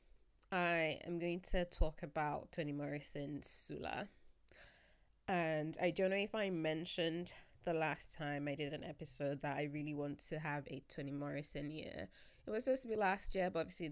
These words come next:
that didn't work out 'cause I could barely read last year. I read maybe, like, four books. Um, so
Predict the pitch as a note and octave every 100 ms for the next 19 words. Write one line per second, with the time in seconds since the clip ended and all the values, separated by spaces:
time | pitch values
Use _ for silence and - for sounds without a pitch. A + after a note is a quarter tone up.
0 | - D#3+ D#3 - D3+ D3+ D3 C3 - C3+
1 | - C#3 E3+ - - C#3+ C#3 - - -
2 | - - D3 C#3+ D3 C#3+ C#3+ C#3 C#3 G#2+
3 | G2+ - - - - - - - - -
4 | - C#3 - - - - - - - -
5 | - _ _ D3+ C3 G#2 - F3+ - -
6 | - D#3+ D3+ C#3+ -